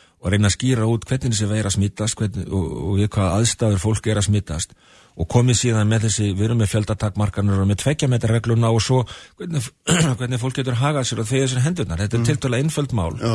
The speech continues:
Speaker 2: já.
Speaker 1: En, en síðan alveg rignir yfir okkur, uh, uh, beiðnum um undanþágu frá þessu vegna þess að, að, uh,
Speaker 2: Er það rétt orðalega, rignir þeim inn? Í, en er það í
Speaker 1: Algjörlega,
Speaker 2: alvöru?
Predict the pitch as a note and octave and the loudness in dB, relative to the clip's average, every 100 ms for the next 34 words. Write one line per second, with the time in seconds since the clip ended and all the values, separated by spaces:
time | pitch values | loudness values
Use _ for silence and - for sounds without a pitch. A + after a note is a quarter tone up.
0 | G#2+ A2 B2+ - - - G#2+ G#2 A#2+ A#2 | 0 -4 -8 -18 -20 -2 0 2 2 2
1 | - E3 E3 B2+ A#2 A2+ A2+ F3+ - D3+ | 2 0 0 0 0 0 0 -2 -2 -2
2 | C3+ C3+ B2 A2+ A#2 G2 - F#2 - E2+ | 0 -2 -2 -2 -2 -4 -6 -10 -8 -10
3 | G2+ - B2+ E3 D3+ A2 A2 G#2 F3 D#3 | -10 -2 0 2 2 2 0 0 -2 -2
4 | G2+ F2 D2 - C#2 D2 F#2+ A#2+ G#2+ F2+ | -2 -4 -8 -8 -8 -8 -8 -6 -6 -4
5 | G2 F#2 E2+ - _ _ _ - F#2+ F#2+ | -4 -4 -6 -14 _ _ _ -2 0 0
6 | D#2+ D2+ B1 A#1 - - E2+ B2+ C3 C3 | 0 -4 -6 -6 -8 -4 2 2 2 0
7 | C3+ C#3 B2+ D3+ B2 A2 C3+ _ E3 C3+ | 0 -2 -4 -2 -2 -2 -6 _ -4 -2
8 | C3+ D#3+ G2 A#2+ - A#2+ B2 A#2 B2+ A#2 | 0 -2 -2 -4 0 0 2 0 0 2
9 | C3 G#3+ E3 | 0 -2 -4